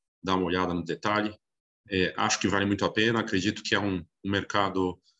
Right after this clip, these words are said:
em crescimento, em desenvolvimento, embora tenha condições atuais, é, desafiadoras, né? Porque a gente tá num momento de baixa no mercado de cripto, que tá ligado, na verdade,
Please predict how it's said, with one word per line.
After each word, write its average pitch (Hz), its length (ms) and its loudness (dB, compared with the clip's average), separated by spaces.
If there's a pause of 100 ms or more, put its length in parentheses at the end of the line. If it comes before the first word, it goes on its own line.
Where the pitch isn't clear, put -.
(160)
em 110 140 4
crescimento, 107 680 2
em 104 60 0
desenvolvimento, 95 580 -2
embora 123 480 4 (320)
tenha 113 360 0
condições 123 1040 0 (180)
atuais, 98 880 -2 (320)
é, 92 120 -2
desafiadoras, 90 840 -2
né? 104 160 0
Porque 98 480 -2 (400)
a 90 100 0
gente 92 220 -2
tá 95 160 0
num 92 100 2
momento 87 480 -2
de 82 160 -6
baixa 123 540 2 (180)
no 87 80 -4
mercado 85 440 -2
de 82 200 -4
cripto, 156 360 2
que - 80 -6
tá 160 80 2
ligado, 127 420 2
na 101 80 2
verdade, 95 260 2